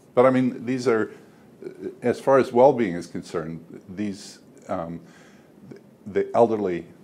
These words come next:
or self-reported well-being, the elderly seem to behave quite differently, um, from the young, and they respond differently to the way that things are going. So it gives us an, a new lens through which to look at the difference between well-being, um,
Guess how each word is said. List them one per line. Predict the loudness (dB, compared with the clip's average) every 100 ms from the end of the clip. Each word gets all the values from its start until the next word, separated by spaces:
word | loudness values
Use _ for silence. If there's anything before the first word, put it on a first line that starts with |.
| -16
or | -12 -10
self-reported | -2 0 0 -4 -8 -6
well-being, | -4 -4 -6 -10
the | -10
elderly | -6 -4 -4 -6
seem | -12 -16 -16 -14
to | -14 -14 -16 -20 _ -12
behave | -10 -8 -10 -10 -12
quite | -8 -8
differently, | -8 -10 -10 -10 -10 -12 -20 _ -14
um, | -12 -14
from | -16 -14
the | -10
young, | -8 -8 -10 -16 -20 -20 -16
and | -12
they | -8
respond | -8 -8 -4 -4 -4
differently | -8 -12 -16 -14 -12 -12 -18 _ -20
to | -20
the | -12
way | -10
that | -10 -12
things | -16 -16 -14
are | -10
going. | -8
So | -4 -4
it | -4
gives | -6 -6
us | -6 -4
an, | -4 -6
a | -8
new | -6 -4 -4 -4 -6
lens | -4 -2 -2 -6 -10 -18 -20 -20 -20 -20 -20 -14
through | -8 -6
which | -4 -6 -8
to | -10
look | -8 -4 -6 -8 -20 -18
at | -10 -10
the | -10
difference | -8 -8 -6 -10 -10 -18 -20 -14
between | -14 -10 -10 -8
well-being, | -6 -6 -8 -12 -12 -18 -20 -20 -20 -16
um, | -14 -14 -18